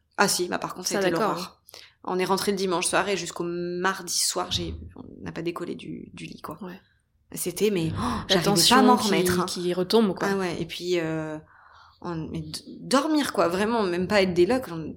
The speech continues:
Speaker 1: dormi, dormi, dormi. Le mercredi, on commençait tout doucement à
Speaker 2: Cinq heures du mat, hein, c'est plus notre âge, tu vois,
Speaker 1: Ah
Speaker 2: ça,
Speaker 1: ouais,
Speaker 2: c'est
Speaker 1: mais franchement, puis il y a tout, quoi, parce que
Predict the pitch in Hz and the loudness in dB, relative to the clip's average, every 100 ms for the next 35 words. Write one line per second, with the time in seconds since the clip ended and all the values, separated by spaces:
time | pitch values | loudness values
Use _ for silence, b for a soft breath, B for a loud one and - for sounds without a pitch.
0 | 226 214 202 220 254 214 196 202 214 214 | -4 -2 -2 -2 0 0 -2 -4 -2 0
1 | 196 196 202 226 175 151 208 - 240 220 | 0 0 0 0 -2 -2 -4 -2 -2 -2
2 | 233 180 170 170 165 196 214 226 233 220 | -4 -4 -4 -6 -8 -8 -6 -6 -4 -2
3 | 190 175 165 165 226 214 208 196 180 180 | 0 -2 -4 -2 -2 -2 -2 -2 2 2
4 | 180 220 226 202 190 185 180 175 196 240 | 2 -2 -2 -4 0 0 -2 -2 -2 -2
5 | - 180 196 190 180 196 226 240 202 180 | -4 -2 0 2 0 -2 0 0 0 0
6 | 160 165 202 247 - 247 269 B B - | -2 -2 -4 -2 2 2 2 B B -6
7 | 214 220 214 - 285 247 214 180 175 175 | 2 2 2 0 0 2 6 6 6 2
8 | 180 185 | -2 -4